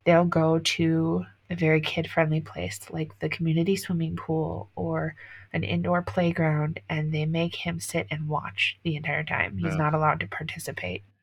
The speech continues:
Speaker 2: He's really got it, the cruel thing down pat. Wa-, was he,
Speaker 1: Mm-hmm.
Speaker 2: did he ever talk about the way he grew up, this Charlie?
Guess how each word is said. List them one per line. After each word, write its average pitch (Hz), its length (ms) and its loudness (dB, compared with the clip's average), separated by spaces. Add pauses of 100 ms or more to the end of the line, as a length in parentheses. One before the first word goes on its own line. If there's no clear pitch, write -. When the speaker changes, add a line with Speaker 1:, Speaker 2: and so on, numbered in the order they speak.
Speaker 2:
He's 104 520 -4
really 127 360 6
got 113 240 2
it, - 260 -4
the - 100 0
cruel 135 280 4
thing 113 280 0
down 104 300 2
pat. - 380 -6 (420)
Wa-, 156 120 6 (100)
was 143 240 2
he, 254 360 4 (380)
Speaker 1:
Mm-hmm. 160 240 4
Speaker 2:
did 139 140 4
he 208 160 6
ever 151 420 0 (560)
talk 135 240 0
about 113 280 2 (360)
the 113 80 0
way 110 220 6
he 117 200 2
grew 120 300 2
up, 113 260 -2 (140)
this 104 140 -6
Charlie? 104 400 -2